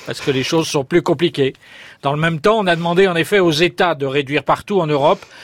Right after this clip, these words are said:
le déficit public qu'ils avaient créé au paroxysme de la crise. Du coup, ils ont commencé à limiter leurs dépenses, euh, principalement sociales,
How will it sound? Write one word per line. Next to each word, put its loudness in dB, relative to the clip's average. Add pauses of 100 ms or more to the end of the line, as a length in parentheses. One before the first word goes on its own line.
le -4
déficit -4
public -2
qu'ils -4
avaient 2
créé 0
au 0
paroxysme -4
de -2
la 0
crise. -8 (440)
Du -8
coup, 2
ils 0
ont -2
commencé -2
à 2
limiter -2
leurs 2
dépenses, 0
euh, 0
principalement -6
sociales, 0